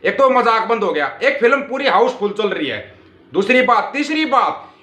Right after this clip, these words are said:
इस फिल्म के जिस रिजल्ट का हमारे को इंतजार था, वो रिजल्ट आया भाई, वो रिजल्ट इस फिल्म ने दिया। और ऐसा दिया रिजल्ट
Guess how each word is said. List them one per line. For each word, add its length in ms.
इस 220
फिल्म 200
के 120
जिस 260
रिजल्ट 280
का 140
हमारे 340
को 100
इंतजार 400
था, 400
वो 220
रिजल्ट 320
आया 320
भाई, 280
वो 140
रिजल्ट 300
इस 140
फिल्म 180
ने 140
दिया। 440
और 100
ऐसा 420
दिया 240
रिजल्ट 340